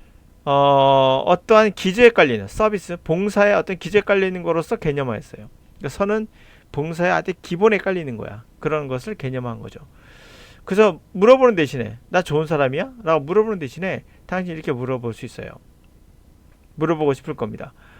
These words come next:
"What good? 나 이 세상에 좋은 일 했어? 좋은 일 하고 있는 거야?" 라고. 이 사람의 성전은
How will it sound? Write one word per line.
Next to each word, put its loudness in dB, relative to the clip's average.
"What 2
good? -6
나 -2
이 -10
세상에 -2
좋은 -4
일 0
했어? -6
좋은 -2
일 -2
하고 0
있는 -6
거야?" -4
라고. -8
이 -6
사람의 4
성전은 -2